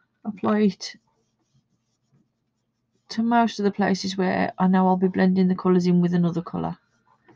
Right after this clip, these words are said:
It just really makes it spread. I've always used white, but obviously with white, it sort of makes the colours milky into white,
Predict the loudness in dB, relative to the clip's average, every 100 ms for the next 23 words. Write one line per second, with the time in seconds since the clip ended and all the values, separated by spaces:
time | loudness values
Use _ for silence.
0 | _ _ _ _ -10 -8 -8 -6 -2 0
1 | 2 2 0 -6 _ _ _ _ _ _
2 | _ -2 -2 -2 -8 -10 -10 -4 -2 -2
3 | -6 -14 -20 _ _ _ _ _ -20 -20
4 | _ 0 2 2 4 2 2 2 4 4
5 | 0 -8 -14 _ _ _ _ _ -20 -20
6 | -20 -20 _ -4 -2 -2 -2 -2 0 0
7 | 0 0 0 -2 -8 -18 -18 _ _ _
8 | _ _ _ _ -20 -20 _ _ _ _
9 | _ _ -6 -4 -4 -4 0 0 0 -2
10 | -18 -20 _ _ _ _ _ -2 0 0
11 | -6 -6 0 2 2 4 4 2 0 -2
12 | -2 -2 -8 _ _ _ _ _ _ -2
13 | -2 -2 -4 -2 -2 -2 -6